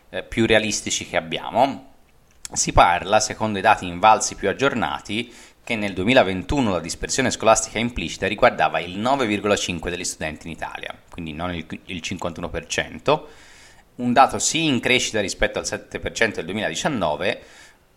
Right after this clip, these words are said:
eh, ma comunque preoccupante, ma comunque limitato. Pur con ampie differenze fra regioni, perché par-, par-, passiamo dal due virgola sei per cento al nord Italia al quattordici virgola otto del sud.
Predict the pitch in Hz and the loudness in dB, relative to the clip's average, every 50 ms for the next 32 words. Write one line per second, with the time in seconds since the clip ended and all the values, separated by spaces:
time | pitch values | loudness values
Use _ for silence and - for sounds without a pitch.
0 | _ _ _ - 120 117 113 113 113 110 117 117 113 - - - - 131 120 107 | _ _ _ -2 0 2 2 0 0 0 4 4 4 2 2 -4 -2 -2 0 0
1 | 90 87 82 - - 92 90 90 90 - - - _ _ _ _ _ _ _ _ | -2 -4 -4 0 2 2 2 2 0 -2 -6 -18 _ _ _ _ _ _ _ _
2 | _ _ _ _ _ - - _ - - 107 101 92 80 - - 135 - 82 73 | _ _ _ _ _ -20 -20 _ -8 -2 2 2 2 2 0 0 2 4 4 4
3 | 76 76 76 - 92 92 98 107 107 107 - - 110 95 92 90 80 - 90 82 | 2 -2 -6 -6 -6 -2 0 2 2 2 2 0 -2 0 -2 -2 -2 -4 -4 -4
4 | 80 82 80 - 80 73 - - - - 78 - - - - - - - - _ | -4 -6 -6 -4 -4 -6 -6 -8 -10 -10 -10 -10 -12 -16 -20 -20 -20 -20 -18 _
5 | - 175 196 190 - - 131 127 127 123 120 120 110 107 - - 127 107 104 98 | 0 2 2 2 4 6 6 8 8 6 4 2 0 0 2 4 4 4 4 2
6 | - - - 101 90 90 90 80 85 76 76 73 - - - - - 92 - 92 | -2 -2 -2 -2 -2 -2 -4 -4 -4 -6 -6 -8 -10 -12 -10 -8 -6 -2 0 0
7 | 82 - - - _ - 101 - - - - - - - 92 - - 110 110 98 | 0 0 -4 -10 _ -4 -4 -4 -4 -8 -14 -8 -4 -2 -2 0 0 0 0 2
8 | 92 87 87 113 113 101 92 101 98 90 - - 98 98 104 98 - - - 117 | 0 -2 -2 -2 -4 -4 -4 -2 -2 -2 0 -2 -2 -2 -2 -4 -2 2 2 2
9 | 110 101 80 - 87 82 85 92 101 104 104 120 117 - 87 78 76 78 78 76 | 2 2 -2 -2 -2 0 0 2 0 0 0 0 0 2 4 4 4 2 2 2
10 | 78 80 - - - 120 123 127 127 - - 110 - - - 113 104 95 92 95 | 0 0 0 2 4 4 4 4 2 2 0 0 0 0 -2 0 0 0 -2 -6
11 | - - 92 87 90 90 90 82 76 76 71 - - _ - - 76 73 71 - | -8 -8 -8 -6 -6 -4 -2 0 -2 -2 -4 -8 -14 _ -10 -8 -8 -8 -8 -10
12 | - - 80 80 78 - - - - - - - - | -12 -14 -12 -10 -8 -8 -8 -10 -10 -16 -20 -18 -18